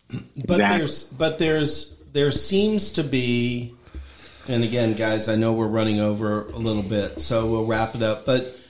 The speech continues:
Speaker 1: there seems to be a bit of a gap, and I'm being probably conservative in that language, right?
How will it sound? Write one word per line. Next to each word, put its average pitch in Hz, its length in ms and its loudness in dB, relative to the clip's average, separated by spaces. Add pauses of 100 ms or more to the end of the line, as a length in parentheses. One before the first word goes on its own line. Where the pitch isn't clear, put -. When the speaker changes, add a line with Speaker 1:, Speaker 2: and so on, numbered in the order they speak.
(140)
Speaker 1:
there 156 160 2
seems 285 500 2
to 170 100 0
be 131 640 2 (460)
a 143 80 0
bit 175 280 2
of 196 160 0
a 170 60 2
gap, 104 640 -2 (760)
and 120 640 2
I'm 120 280 2
being 123 680 2 (500)
probably 131 540 2
conservative 117 880 2
in 98 120 -2
that 92 300 -6
language, 92 580 -4
right? 104 360 -2